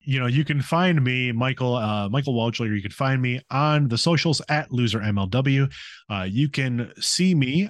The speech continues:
on the production, uh, Smuggler's Blues, which is a redemption tale on the Redemption YouTube channel, uh, which in this case would be youtube dot com slash at smugglers blues.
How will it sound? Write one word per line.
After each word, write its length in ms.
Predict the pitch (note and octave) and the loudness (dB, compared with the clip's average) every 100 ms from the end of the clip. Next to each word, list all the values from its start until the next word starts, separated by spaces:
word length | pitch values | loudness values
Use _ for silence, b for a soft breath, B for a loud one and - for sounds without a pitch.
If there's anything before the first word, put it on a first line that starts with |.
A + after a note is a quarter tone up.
| - | -4
on 640 | A#2+ A2 G#2+ G#2+ G2+ G2+ - | -4 -2 0 -2 -2 -4 -6
the 360 | G2+ G#2+ G2+ | -6 -2 -2
production, 680 | F#2+ - G#2+ - - G#2+ G2+ | -4 -4 -4 -4 -4 -4 -4
uh, 260 | F#2+ F#2 F2 | -6 -8 -6
Smuggler's 540 | - D#3 D3+ C3+ A#2 | -4 0 0 0 -2
Blues, 420 | G2+ A#2 E3 F#3+ A#2 | 0 2 2 0 -2
which 160 | G#2+ | -2
is 180 | A#2 G2+ | -2 -4
a 120 | A2 | -4
redemption 580 | G2+ G2 F3 F#3 - G#2 | -4 -2 0 0 -2 -4
tale 340 | - A#2 F3+ - B B B - | -4 -2 -2 -4 B B B -4
on 440 | G#2+ A2 G#2+ G#2+ - | -2 0 0 -2 -4
the 180 | G#2+ G#2 | -4 -2
Redemption 500 | G2+ G2 C3+ - G#2+ | -2 0 0 0 0
YouTube 380 | B2+ A#2 A#2+ G#2+ | 0 0 0 0
channel, 480 | - A#2 D3 C#3 - | -2 0 0 0 -2
uh, 280 | G#2+ F#2+ F#2+ | -2 -2 -2
which 280 | G#2 A2 - | -2 -2 -2
in 160 | A#2 | -2
this 180 | G#2+ F#3 | 0 0
case 300 | - A#2 A#2+ | 0 -2 -2
would 100 | G#2+ | -2
be 100 | G2 A#2+ | 0 0
youtube 240 | C3+ A#2 | 2 0
dot 200 | G#2 F#2+ | 0 -2
com 260 | B2+ A#2 A2+ | -2 -2 -2
slash 440 | A#2 A2 G#2+ - - | -2 0 0 -2 -2
at 240 | C#3 D3+ - | -2 -2 -4
smugglers 580 | - - G#2+ G2+ G2 G2+ | -4 -2 -2 0 -2 0
blues. 520 | G2+ A#2+ A#3 C#4 - | 0 2 4 2 0